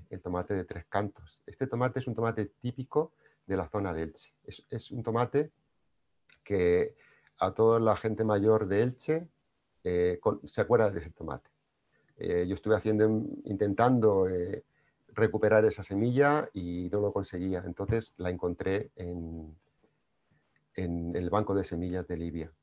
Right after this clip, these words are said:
Entonces, pues nada, pues llega la época de, de plantar los tomates en febrero, hago mi semillero y una vez que salen los tomates de Tres Cantos, pues me aparecen tomates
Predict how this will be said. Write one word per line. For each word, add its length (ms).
Entonces, 680
pues 140
nada, 220
pues 260
llega 460
la 140
época 340
de, 400
de 100
plantar 360
los 140
tomates 520
en 280
febrero, 720
hago 200
mi 120
semillero 640
y 640
una 160
vez 160
que 100
salen 320
los 140
tomates 400
de 80
Tres 220
Cantos, 640
pues 420
me 140
aparecen 400
tomates 560